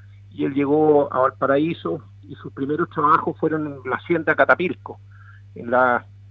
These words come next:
zona cerca de La Ligua, en que vino a trabajar en obras de riego. Ya en esa época se requerían de obras de riego para mejorar e incorporar zonas a la, a la agricultura, que en esa época,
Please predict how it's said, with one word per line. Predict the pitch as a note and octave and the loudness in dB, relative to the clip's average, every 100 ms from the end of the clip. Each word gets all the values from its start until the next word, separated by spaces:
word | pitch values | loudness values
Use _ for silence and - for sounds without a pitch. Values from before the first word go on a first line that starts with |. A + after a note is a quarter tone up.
| - | -12
zona | C#3 C3+ C3 A#2 - - - - | -8 -4 -4 -4 -12 -20 -20 -10
cerca | C#3 - | -8 -2
de | A#2+ | 0
La | B2 | 0
Ligua, | D#3+ E3 B2 G2 - - - - - | -2 -4 -6 -8 -12 -20 -20 -20 -20
en | A#2+ | -20
que | A#2 B2+ B2+ B2 | -14 -8 -6 -6
vino | C3 C#3+ C#3 | -6 -8 -6
a | |
trabajar | - B2 B2 D3 C#3+ | -2 -2 0 0 0
en | C#3+ | -2
obras | C#3+ C#3 B2 | -6 -8 -6
de | B2 | -4
riego. | D#3+ F3 A2 G#2 - - - | -2 -2 -4 -10 -18 -20 -12
Ya | B2+ | -12
en | C#3 | -12
esa | - C3+ | -10 -10
época | D3 E3 D#3 D#3+ - - - - | -8 -8 -6 -8 -10 -20 -20 -10
se | B2 | -8
requerían | B2+ B2+ C#3+ D#3 D3 | -6 -6 -4 2 2
de | C#3 | 2
obras | C#3 C#3+ C#3 | 0 2 0
de | C3 | -2
riego | B2 C#3+ D3+ C#3+ D3 - - - | -4 0 0 -2 -8 -10 -20 -6
para | B2+ | -2
mejorar | B2+ - B2+ C#3+ D3 - - - - | -2 -4 0 4 4 2 -20 -20 -14
e | - | -12
incorporar | B2+ C3 G#2 G#2+ B2+ C#3 C3 - - - | -6 -6 -6 0 4 4 2 -6 -20 -20
zonas | - C3+ C3 | -14 -8 -8
a | B2+ | -6
la, | A#2+ B2 A2+ - - - | -2 -2 -2 -6 -20 -12
a | |
la | A2+ | -8
agricultura, | A#2+ - - - F#3 B2+ | -8 -10 -14 -2 0 0
que | A2+ | -4
en | C3 | -8
esa | - C3+ | -2 -2
época, | C3+ C#3+ C#3 | -2 -2 -4